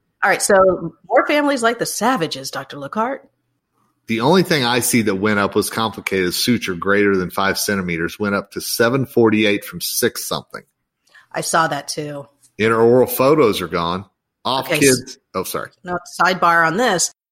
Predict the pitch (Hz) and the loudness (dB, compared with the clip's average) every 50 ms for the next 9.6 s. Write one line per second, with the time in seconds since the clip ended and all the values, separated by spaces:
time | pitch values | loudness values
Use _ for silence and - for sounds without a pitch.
0 | _ _ - 185 185 180 175 175 - - - 220 208 226 254 247 240 240 - 180 | _ _ 0 2 2 4 2 0 -2 -2 0 2 4 4 4 4 4 2 0 -2
1 | 175 165 - - 262 269 277 254 196 165 160 160 - - - 208 208 226 226 233 | -4 -4 -4 -2 -4 -4 -4 -4 -4 -4 -4 -6 -8 -8 -6 -4 -2 -2 -2 -2
2 | 202 170 180 170 160 - 175 165 160 160 156 160 160 - - - 160 156 156 151 | -2 -2 -4 -6 -4 -2 -2 0 2 2 0 0 -4 -8 -4 -2 0 2 4 4
3 | 147 147 147 147 151 151 - - _ _ - 196 220 226 254 240 - 233 233 - | 4 4 4 2 0 -2 -6 -12 _ _ -2 0 2 2 2 2 2 0 2 2
4 | 220 208 202 202 185 190 185 190 175 165 165 160 - - 180 170 - - - - | 2 2 2 2 2 2 2 2 4 4 4 2 0 -2 -4 -4 -4 -2 0 0
5 | 160 156 151 151 147 - - 180 180 175 175 175 170 170 165 - - 165 160 - | 2 2 2 0 -2 0 2 2 4 4 4 4 4 4 2 0 -4 -6 -6 -4
6 | 156 160 160 - - - - 220 226 220 196 170 165 151 - - 160 156 156 156 | -2 -2 -2 -2 -2 -2 0 2 2 2 2 2 2 0 0 -2 -4 -4 -4 -6
7 | - 156 151 147 - 139 139 135 139 127 131 123 127 131 143 131 101 90 - - | -8 -8 -10 -6 -4 -2 -2 -2 -4 -6 -6 -2 -2 0 0 0 -2 -4 -8 -8
8 | - - 156 - 208 285 - - 453 440 - - 320 302 294 254 240 226 214 - | -4 -2 0 2 2 2 0 0 -4 -6 -4 -2 -2 -2 0 0 0 0 0 -2
9 | - - 190 - - - - - 254 214 165 - | -2 -4 -6 -6 -6 -8 -4 -4 -2 -2 -4 -6